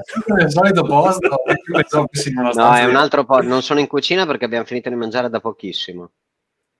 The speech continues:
Speaker 1: Ok, quindi non volevamo
Speaker 2: Quindi, però,
Speaker 1: vedere
Speaker 2: se
Speaker 1: i
Speaker 2: guardi là in fondo ci sono i vestiti, in alto ho te-, ho tenuto un po' la telecamera bassa perché sennò c'è un riflesso del Menga. E
Speaker 1: Mm.
Speaker 2: poi ho
Speaker 1: I
Speaker 2: due
Speaker 1: vestiti
Speaker 2: schermi perché mi si è rotto il cazzo di schermo del P C mio personale. E quindi, vabbè,
Speaker 1: Gli hai dato un pugno,
Speaker 2: speciale.
Speaker 1: Michele?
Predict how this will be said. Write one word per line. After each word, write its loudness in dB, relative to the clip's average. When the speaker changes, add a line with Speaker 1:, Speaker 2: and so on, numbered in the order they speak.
Speaker 1:
Ok, -14
quindi -6
non -4
volevamo -4
Speaker 2:
Quindi, 2
però, 4
Speaker 1:
vedere 2
Speaker 2:
se 2
Speaker 1:
i 0
Speaker 2:
guardi 4
là 4
in 2
fondo 4
ci -4
sono -2
i 2
vestiti, -2
in -2
alto -2
ho -2
te-, -14
ho -14
tenuto -2
un -4
po' 0
la 2
telecamera -2
bassa -2
perché -10
sennò -6
c'è -6
un -4
riflesso -6
del -4
Menga. 0
E -8
Speaker 1:
Mm. -4
Speaker 2:
poi 6
ho 4
Speaker 1:
I 0
Speaker 2:
due 4
Speaker 1:
vestiti 2
Speaker 2:
schermi 4
perché 0
mi 2
si 0
è 4
rotto 2
il -4
cazzo 0
di -4
schermo 0
del -4
P -8
C -4
mio 0
personale. -2
E -18
quindi, -2
vabbè, -4
Speaker 1:
Gli -4
hai -4
dato 0
un -2
pugno, 2
Speaker 2:
speciale. 2
Speaker 1:
Michele? -4